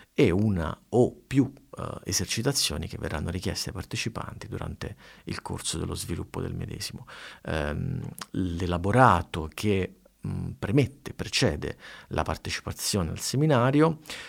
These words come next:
eh, contempla la, la stesura di una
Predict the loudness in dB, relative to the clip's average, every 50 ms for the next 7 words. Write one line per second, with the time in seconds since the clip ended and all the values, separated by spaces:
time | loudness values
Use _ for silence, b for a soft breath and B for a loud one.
0 | B B -2 0 2 4 4 4 2 2 0 -2 0 4 4 4 4 4 4 4
1 | 4 4 2 2 0 2 2 2 2 2 0 0 -2 -4 -6 -6 -6 -6 -8 -8
2 | -10 -10 -12 -16 _ _ _ -6 -4 -2 0 0 0 2 2 2 4 4 4 4
3 | 4 4 2 2 0 -2 -6 -8 -6 -6 -6 -4 -2 0 0 2 2 2 2 2
4 | 2 2 0 -2 -4